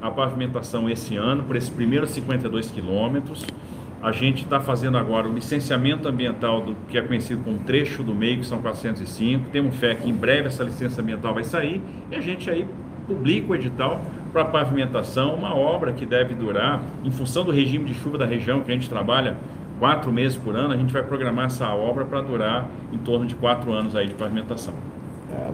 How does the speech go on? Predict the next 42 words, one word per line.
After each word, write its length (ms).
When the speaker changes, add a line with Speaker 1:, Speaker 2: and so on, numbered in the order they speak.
Speaker 2:
vale 220
lembrar 360
que 380
nas 240
obras 400
que 60
o 60
Tarcísio 520
tá 140
à 20
frente 400
aí, 180
nós 120
estamos 280
tendo 200
um 20
apoio 320
muito 520
grande 420
do 120
T 200
C 120
U, 140
Tribunal 340
de 60
Contas 220
da 60
União. 80
A 40
questão 260
até 160
da 100
malha 320
paulista 640
era 80
uma 100
coisa 180
que 60
tá 40
há 60
muito 300
tempo 260